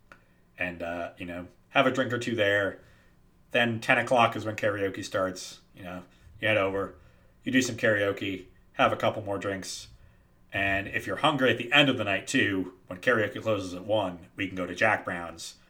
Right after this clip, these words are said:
beer burger joint right around the, the corner from the karaoke bar. So a nice little bar hopping night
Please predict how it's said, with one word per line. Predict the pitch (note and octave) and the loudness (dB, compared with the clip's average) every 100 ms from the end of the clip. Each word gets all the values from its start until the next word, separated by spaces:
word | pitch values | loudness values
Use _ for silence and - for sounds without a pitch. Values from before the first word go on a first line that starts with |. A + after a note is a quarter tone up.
| _ _ - | _ _ -6
beer | F#2 E2+ | -4 0
burger | G2 G#2+ | 0 -2
joint | F#2+ F#2 F2+ F2 | -4 -4 -4 -6
right | G2 F#2 | -2 -2
around | F2+ F2 | -2 -6
the, | F2 - - | -10 -16 -18
the | F#2 | -14
corner | - F2+ F2 E2+ | -10 -8 -8 -10
from | - F2+ | -12 -12
the | |
karaoke | F2+ F2+ F2+ F2+ F2+ | -8 -6 -4 -6 -8
bar. | E2+ D#2 D#2 - - - - | -10 -12 -14 -18 -20 -20 -20
So | - C#3 | -2 0
a | |
nice | C3 F3 - | 6 6 8
little | D3 A#2 | 6 6
bar | A2+ A2 | 2 2
hopping | G#2+ G2+ G2 | 2 0 -6
night | F#2 F2 F#2 | -6 -8 -10